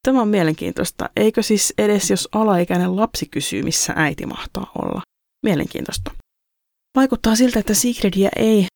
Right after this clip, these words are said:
sit loppujen lopuksi kaivanneet muut kuin hänen lapsensa. Kristiina muistelee, että he viettivät joulua aivan kuin äitiä ei olisi koskaan ollutkaan. Vain kerran oli Sigridin sisko huutanut Gertille:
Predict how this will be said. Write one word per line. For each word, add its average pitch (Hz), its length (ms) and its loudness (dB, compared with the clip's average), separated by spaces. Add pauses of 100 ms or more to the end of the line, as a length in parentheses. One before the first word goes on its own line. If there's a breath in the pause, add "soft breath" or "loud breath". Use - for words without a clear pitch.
sit - 220 -4
loppujen 202 320 2
lopuksi 175 280 -2
kaivanneet 160 580 2
muut 147 240 0
kuin 151 200 -4
hänen 156 320 -4 (160)
lapsensa. - 540 -4 (540)
Kristiina 208 420 0
muistelee, 202 420 2
että - 240 -4
he 170 120 2
viettivät 185 440 -2
joulua 170 400 2
aivan 180 240 4
kuin 190 220 -2
äitiä 202 300 2
ei 175 100 4
olisi 180 200 -2
koskaan 208 380 -4
ollutkaan. 185 540 -4 (680)
Vain 233 180 2
kerran 180 540 2
oli 170 140 0
Sigridin 180 540 -2
sisko 196 340 -2
huutanut 165 440 -2
Gertille: - 540 -4